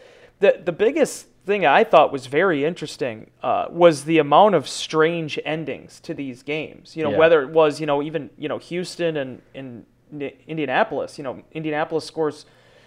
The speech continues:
Speaker 1: seventeen points in the fourth quarter to tie that game. Uh, th-, so many crazy things happened.
Speaker 2: Well, the
Speaker 1: Uh,
Speaker 2: big comeback by New Orleans against
Speaker 1: Absolutely.
Speaker 2: Atlanta, too. So I bel-, I believe that was seventeen points in the fourth quarter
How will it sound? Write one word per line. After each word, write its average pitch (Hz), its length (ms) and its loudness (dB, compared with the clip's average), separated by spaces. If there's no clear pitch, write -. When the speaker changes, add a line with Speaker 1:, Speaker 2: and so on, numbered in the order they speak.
Speaker 1:
seventeen 180 420 -4
points 180 280 -6
in 165 40 -10
the 160 80 -8
fourth 185 200 -2
quarter 175 220 -4
to 143 80 -6
tie 285 360 -2
that 131 240 -2
game. - 200 -16
Uh, 135 360 2
th-, 202 200 -8
so 247 220 4
many 262 240 -2
crazy 196 500 -6
things 180 360 -8
happened. 160 600 -4
Speaker 2:
Well, 117 140 2
the 143 100 2
Speaker 1:
Uh, 123 60 2
Speaker 2:
big 131 180 4
comeback 131 420 2
by 123 140 0
New 117 140 -2
Orleans 110 440 0
against 107 240 -8
Speaker 1:
Absolutely. 131 400 0
Speaker 2:
Atlanta, 131 180 -2
too. 147 260 -6
So 110 160 -8
I - 20 -6
bel-, 113 220 -6
I 120 120 0
believe 123 280 -2
that 156 180 4
was 117 200 -4
seventeen 120 680 -4
points 117 360 -8
in 107 60 -10
the 98 60 -10
fourth 104 320 -10
quarter 98 440 -8